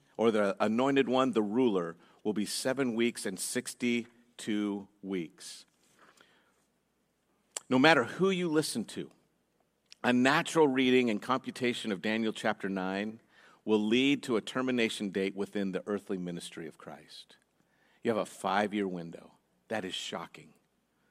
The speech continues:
You have multiple different people who calculate these days and they research this. There are so many who have done that. But this is the thing that I want you to wrap your mind around.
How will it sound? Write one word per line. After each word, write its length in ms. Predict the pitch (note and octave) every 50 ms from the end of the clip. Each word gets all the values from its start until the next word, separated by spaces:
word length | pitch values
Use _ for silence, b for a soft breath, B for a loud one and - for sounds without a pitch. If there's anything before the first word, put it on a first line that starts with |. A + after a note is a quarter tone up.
| _ _ _ _ _ _ _ _ _ _ _ _ _ _ _ _ _ _ _
You 100 | - A#2
have 80 | A2 G#2+
multiple 440 | A#2+ A#2+ B2 C3 - - - C3 A2+
different 320 | G2 B2+ - B2+ A#2 -
people 420 | B2+ C3 C3 - C3+ C#3+ C#3+ D3 C#3 - _ _ _ -
who 100 | A2 G2
calculate 640 | - - - A2 A#2+ - C3 B2+ B2 A#2+ A#2+ -
these 240 | - B2+ A#2 G2+ -
days 560 | G2 A#2 A2+ A#2 B2 B2+ C3+ C#3 C#3 - - -
and 160 | - G2+ G2
they 120 | G2+ G2 G2
research 580 | F#2+ G2+ A#2 B2+ A#2+ - - B2+ A2 - -
this. 540 | - A2+ A#2 A#2+ C3+ C3 - - - - - b b b b b b b
There 100 | - A2+
are 40 | A2
so 240 | - - - C3 B2+
many 300 | B2 A#2+ A#2+ A#2+ A#2+ A2+
who 100 | A#2 A#2
have 140 | A2 F#2 F2+
done 260 | A2+ A2+ A2+ A2 G#2
that. 300 | G2 F2+ E2+ E2+ E2+ - - _ _ b b b b b b b b
But 160 | - G#2 -
this 200 | - C3+ C#3 -
is 120 | C#3 B2+ -
the 100 | - A#2+
thing 280 | - - B2 A#2+ A#2+
that 120 | G#2+ G#2+ G#2
I 60 | G#2
want 200 | G#2 G#2+ A2 F#2
you 80 | G#2 G2
to 80 | F#2+
wrap 280 | F#2+ G2 G2+ G2 - -
your 80 | F#2
mind 260 | F#2 F#2+ F#2 F#2 F#2 F2
around. 320 | F2 E2+ D#2+ E2 E2+